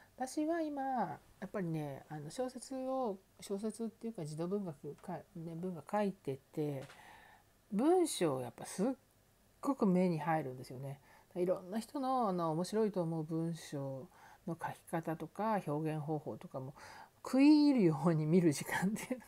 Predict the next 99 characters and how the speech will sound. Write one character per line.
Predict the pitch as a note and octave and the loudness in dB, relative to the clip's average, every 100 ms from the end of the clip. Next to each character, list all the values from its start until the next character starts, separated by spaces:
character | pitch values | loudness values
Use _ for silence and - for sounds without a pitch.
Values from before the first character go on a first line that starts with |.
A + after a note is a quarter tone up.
| - | -12
す | - | -4
ご | F#3+ F#3+ | 0 -2
く | - - | -4 -8
あ | F#3+ | -6
り | C#3+ | -4
ま | C#3 C#3 | -6 -8
す | - | -10
よ | - - | -16 -18
ね。 | - _ - - - - - - - | -20 _ -20 -20 -20 -20 -20 -18 -8
自 | E3+ F3+ | -2 0
分 | A3+ C4 | -2 -4
の | C4 | -2
好 | C4 C4+ | 0 0
み | E3 - | -2 -4
っ | |
て | - C3 | -6 -6
い | |
う | B2+ | -6
の | |
が | B2+ C#3+ | -6 -2
ね、 | G3 G#3 G3 A3+ - | 0 -2 -8 -18 -8
ま | E3 | -6
あ、 | |
そ | D3 | -2
も | F3 | -2
そ | C#4+ | 0
も | D#4+ | 0
本 | E4+ E4+ | 0 2
の | B3 - - - | 0 -4 -14 -8
好 | A3+ G#3+ | -2 0
み | E3+ | 0
っ | |
て | D#3+ E3+ | 0 -2
い | |
う | D#3+ | -2
の | D3 | -4
を、 | C#3+ - - - | -8 -14 -20 -6
今 | A#3 G#3 C#3+ | -2 -2 -4
か | - D#3 | -6 -4
な | G3+ | -2
り、 | C#4 D4 | -2 0
あ | C#4+ | 0
の、 | C4+ C4 C4 | 0 0 -2
昔 | A#3 B3 A#3+ | -2 -4 -4
に | B3 | -4
比 | A#3+ | -2
べ | A3+ A3 | -2 -4
て | G#3+ | -6
変 | D#3+ | -6
わ | G3 | -6
っ | - | -6
て | D4+ | -8
き | - | -6
て | G3+ | -4
る | D3 | -4
ん | C3 | -6
で、 | C3 C3 B2+ B2 A#2+ - - - - | -6 -6 -6 -8 -12 -16 -20 -20 -12
ラ | D#3+ F3+ | -4 -4
イ | |
ト | G#3+ | -2
ノ | A3 | -2
ベ | B3+ G3 | 0 0
ル | C3 | -2
な | |
ん | C3 | -8
か | - | -10
も | G#2+ | -12
す | - D#3+ | -8 -2
ご | F#3 | -2
く | - | -2
人 | C#4 C#4 C#4 | -6 -6 -8
気 | C4+ C4 | -8 -8
高 | - A#3 B3 | -10 -8 -4
い | |
で | F3+ | -4
す | C#3 A2+ | -6 -10
よ | |
ね。 | B2+ C#3 C#3 C#3 _ - - | -6 -6 -6 -8 _ -20 -10
ア | D3+ | -8
ニ | D3 | -6
メ | C3+ | -8
に | B2+ | -10
な | C3 | -12
っ | |
た | - - | -12 -14
り | - | -12
し | |
て | - | -12
た | - | -10
り | - | -12
と | D#3+ | -8
か | - | -4
ね、 | A3+ C4+ | -2 0
小 | C#3 | -2
説 | - C#3 C#3+ | -4 -8 -10
な | D3 | -10
ん | |
か | |
も | - | -12